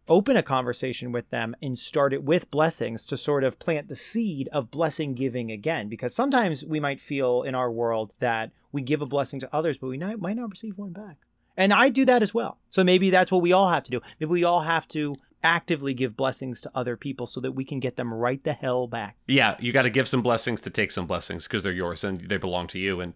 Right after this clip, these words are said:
Speaker 2: no one else should have them. I, I once sent, well, well, before I, I wanna hear yours, but I'll just say one more thing. I, I once sent an email or two in jest that started with salutations, which is not only,
Speaker 1: Oh, yes.
Speaker 2: not only old-timey, but vaguely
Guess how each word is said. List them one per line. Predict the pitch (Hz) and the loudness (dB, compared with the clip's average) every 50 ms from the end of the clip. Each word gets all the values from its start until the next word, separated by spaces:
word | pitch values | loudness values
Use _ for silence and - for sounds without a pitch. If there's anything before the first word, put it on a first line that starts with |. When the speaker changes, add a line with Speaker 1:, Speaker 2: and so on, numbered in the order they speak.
| _ - | _ -8
Speaker 2:
no | - 101 | -6 -4
one | 98 92 90 | -2 -2 -4
else | 90 - | -4 -6
should | - 87 87 | -6 -6 -4
have | 90 85 85 - | -4 -6 -6 -8
them. | 90 87 90 - _ _ _ - | -10 -14 -14 -16 _ _ _ -2
I, | 120 127 151 - | 0 0 2 2
I | - 127 156 233 285 | 4 4 4 4 4
once | 170 120 110 101 98 - | 2 2 0 0 -2 -2
sent, | - - - 127 110 101 98 - - - - - _ _ - | -4 -4 -2 0 0 0 -2 -4 -6 -10 -14 -14 _ _ -2
well, | 123 123 117 - 131 | 0 0 0 0 0
well, | 127 123 | 0 0
before | 107 120 117 - 131 127 117 | 0 0 -2 2 2 2 2
I, | - - - - - 98 120 | 0 -2 -10 -10 -6 -2 0
I | |
wanna | 120 120 117 | 0 0 0
hear | 110 110 107 98 | 0 0 0 0
yours, | 98 101 92 90 - | 0 0 -2 -2 -2
but | - - 104 87 - | -2 -2 -2 0 0
I'll | 104 95 | -2 -2
just | 101 - | -2 0
say | - 110 | 0 0
one | 104 95 92 | -2 -2 -2
more | 92 | -4
thing. | 92 101 98 - - _ - | -4 -4 -4 -6 -6 _ 0
I, | 113 117 123 123 | 2 2 2 2
I | - 110 117 123 | 2 2 2 2
once | 123 120 117 101 - | 2 0 -2 -2 -2
sent | - - 104 98 92 - | -2 -2 -2 -4 -4 -6
an | 113 110 107 | -6 -4 -2
email | 104 101 101 98 98 | -2 -2 -2 -2 -4
or | 98 95 | -4 -6
two | - - - 101 98 - | -6 -6 -4 -4 -4 -4
in | - 110 101 92 | -4 -4 -4 -4
jest | - - 110 98 92 - - | -4 -2 -2 -2 -2 -2 -4
that | 110 98 - | -4 -4 -4
started | - - 110 104 98 98 87 | -4 -2 -2 -2 -2 -2 -4
with | 95 90 - | -6 -6 -4
salutations, | - - 101 95 95 92 92 - - 92 95 - - 117 127 - - - - - - - - - - | -2 -2 -2 -2 -2 -4 -6 -6 -8 -8 -6 -6 -8 -8 -8 -8 -10 -12 -16 -18 -18 -18 -18 -8 -2
which | - 127 120 - | 0 0 0 0
is | 123 110 110 | 0 0 0
not | 117 123 139 - | 2 2 2 2
only, | - 135 135 127 131 135 | 2 4 4 6 6 6
Speaker 1:
Oh, | 135 143 143 135 131 127 | 6 6 6 6 4 2
yes. | 123 113 113 104 | 2 0 0 2
Speaker 2:
not | 127 131 156 175 | 4 4 4 4
only | 165 156 98 | 4 4 2
old-timey, | 117 123 120 - - - 123 117 117 113 104 104 | 2 0 -2 -2 -2 -2 0 0 2 2 0 0
but | - - 113 - | 0 0 -2 -2
vaguely | 98 92 107 104 113 113 113 120 113 107 98 - - | -2 0 0 0 0 0 -2 -2 -2 -2 -4 -6 -8